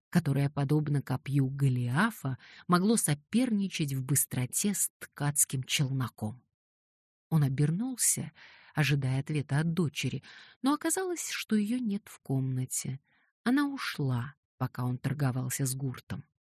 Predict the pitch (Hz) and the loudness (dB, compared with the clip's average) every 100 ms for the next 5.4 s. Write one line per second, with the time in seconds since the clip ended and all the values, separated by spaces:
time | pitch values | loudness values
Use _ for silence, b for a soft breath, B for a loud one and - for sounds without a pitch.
0 | _ _ _ _ _ 170 185 143 165 165 | _ _ _ _ _ 6 6 6 0 0
1 | 156 135 131 151 302 - - - 151 143 | 2 2 2 0 0 -2 -16 -10 0 2
2 | 131 135 135 - 135 120 123 127 - - | 2 0 -6 -2 -2 0 -4 -2 0 4
3 | 208 233 247 B B B B - 170 202 | 4 4 -2 B B B B -2 0 0
4 | 254 220 220 196 190 - 190 - 196 208 | 0 0 0 0 -2 -2 -4 -2 0 0
5 | 202 139 131 | 2 2 0